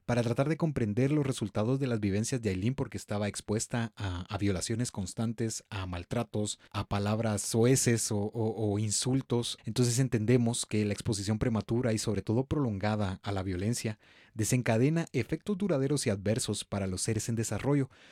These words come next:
dado que afecta a la subsiguiente cadena natural del crecimiento.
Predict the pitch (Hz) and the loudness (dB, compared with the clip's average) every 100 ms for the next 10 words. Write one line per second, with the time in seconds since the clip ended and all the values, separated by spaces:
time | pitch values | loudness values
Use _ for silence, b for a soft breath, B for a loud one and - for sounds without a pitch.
0 | B 104 104 104 113 92 87 120 - 143 | B -2 0 0 0 -2 -2 -4 -2 -4
1 | - 120 104 123 107 104 95 131 175 156 | -2 -4 -2 -4 -4 -4 0 0 0 0
2 | 143 143 143 131 101 95 98 - 104 107 | 0 0 -2 -2 -2 -2 -2 -2 -2 0
3 | 127 143 135 | 0 0 -4